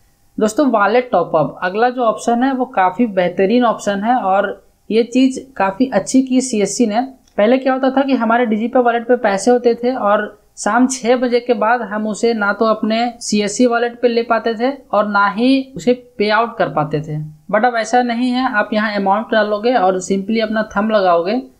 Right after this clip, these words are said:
तो ये पैसे direct आपके सीएससी वॉलेट पे ऐड हो जाएंगे और उसके लिए आपको किसी भी तरह का चार्ज नहीं देना है। लेकिन एक बात का ध्यान रखें, आपका जो wallet टॉपअप है Digi Pay से वो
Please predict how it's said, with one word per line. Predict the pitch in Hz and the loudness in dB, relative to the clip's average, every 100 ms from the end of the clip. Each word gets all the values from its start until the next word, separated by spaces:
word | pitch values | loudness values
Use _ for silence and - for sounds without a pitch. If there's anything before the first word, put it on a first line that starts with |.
| _ | _
तो | 185 | -4
ये | 190 240 | 2 0
पैसे | 247 240 233 262 | 2 0 2 0
direct | 220 226 254 | 2 2 2
आपके | 226 233 254 | -2 0 -4
सीएससी | - 214 202 247 | 0 -2 0 2
वॉलेट | 214 226 240 | 2 2 0
पे | - | 0
ऐड | 196 214 | 2 0
हो | 220 | 0
जाएंगे | 240 214 214 254 | 0 0 0 2
और | 240 | 0
उसके | 208 190 - 240 | 0 -8 0 2
लिए | 240 | 4
आपको | 214 196 - 226 285 - _ _ _ _ _ _ | 0 -2 -4 0 0 -2 _ _ _ _ _ _
किसी | 196 185 233 | -6 0 2
भी | 269 | 2
तरह | 240 226 | 2 0
का | 247 | -2
चार्ज | 233 190 208 220 | 0 0 0 0
नहीं | 240 233 | -4 -4
देना | 208 202 | -4 -4
है। | 202 240 208 - | -2 -2 -4 -2
लेकिन | 185 226 214 | 0 2 0
एक | 233 | 0
बात | 233 233 | 0 0
का | 247 | -2
ध्यान | 220 220 220 | -2 -6 -6
रखें, | 220 262 | -4 0
आपका | 220 - 220 | 0 0 -2
जो | 220 | 0
wallet | 185 190 240 233 | 2 0 0 0
टॉपअप | 208 196 190 | 0 0 -2
है | 196 226 254 _ _ _ - | -2 -2 -4 _ _ _ -6
Digi | 170 180 247 | 0 4 2
Pay | 220 202 | 2 -4
से | 214 | -6
वो | 202 220 | -4 0